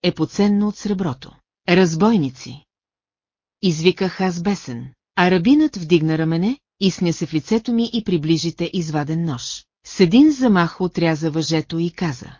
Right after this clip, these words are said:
„Свободен си, но не ще избягаш, в това съм сигурен.“ След това си влезе в палатката. Той добре знаеше, че не мога да избягам от това място.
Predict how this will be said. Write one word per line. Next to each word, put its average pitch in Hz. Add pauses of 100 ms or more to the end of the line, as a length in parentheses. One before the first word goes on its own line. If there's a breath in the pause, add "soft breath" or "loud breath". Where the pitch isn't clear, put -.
(220)
„Свободен 190
си, 147 (220)
но 175
не 175
ще -
избягаш, 202 (200)
в -
това 151
съм 185
сигурен.“ 127 (1000)
След 240
това 226
си 220
влезе 160
в -
палатката. 143 (220)
Той 285
добре 202
знаеше, 160 (240)
че 185
не 165
мога 226
да 247
избягам 160
от 170
това 185
място. 123